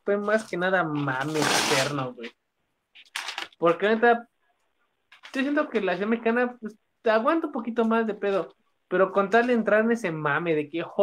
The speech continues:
"Ay, somos delicados, ay, todo me causa".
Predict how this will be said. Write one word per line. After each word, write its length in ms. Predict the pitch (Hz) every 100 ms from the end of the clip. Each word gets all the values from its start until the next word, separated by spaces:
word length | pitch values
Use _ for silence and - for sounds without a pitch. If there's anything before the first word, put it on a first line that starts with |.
| 202
"Ay, 100 | 233
somos 520 | 220 - 220 214 214 196
delicados, 920 | 151 139 143 - 139 165 - - 208 - 226 -
ay, 220 | 226 226
todo 340 | 190 196 202
me 160 | 185 156
causa". 300 | 170 175 -